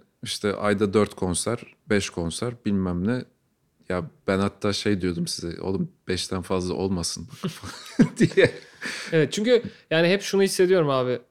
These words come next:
Speaker 2: Bunu da çok severek her zaman yaptın. Müzikten bahsediyorum.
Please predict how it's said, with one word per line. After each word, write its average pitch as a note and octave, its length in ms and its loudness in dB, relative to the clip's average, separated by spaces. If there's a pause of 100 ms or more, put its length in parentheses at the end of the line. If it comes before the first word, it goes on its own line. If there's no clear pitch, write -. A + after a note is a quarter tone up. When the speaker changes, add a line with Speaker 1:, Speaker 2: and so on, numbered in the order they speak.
(180)
Speaker 2:
Bunu D#3 240 2
da G3 80 6
çok D#3 220 0
severek C#3 440 0
her C3+ 120 2
zaman B2+ 280 -2
yaptın. B2 300 -4
Müzikten B2 480 -4
bahsediyorum. C3 640 -6